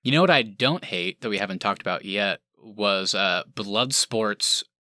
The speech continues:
crossbow on his arm. And also pretty much everything about Bloodsport when it came to the action.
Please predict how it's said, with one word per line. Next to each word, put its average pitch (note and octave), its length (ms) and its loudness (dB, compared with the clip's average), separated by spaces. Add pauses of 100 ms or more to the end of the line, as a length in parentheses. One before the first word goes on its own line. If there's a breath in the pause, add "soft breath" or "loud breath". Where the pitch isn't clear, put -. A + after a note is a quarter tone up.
(440)
crossbow G#2 1040 -2
on G#2+ 180 -4
his F2+ 200 -4
arm. F#2+ 420 -8 (340)
And B2 120 -2
also A#3+ 360 2
pretty A#3 200 0
much A3+ 300 4
everything D3+ 380 2
about G#2 280 0
Bloodsport F#2 460 -4
when F#2 100 -8
it F#2 60 -10
came F#2 140 -4
to G2+ 100 -8
the F2 120 -6
action. E2 500 -4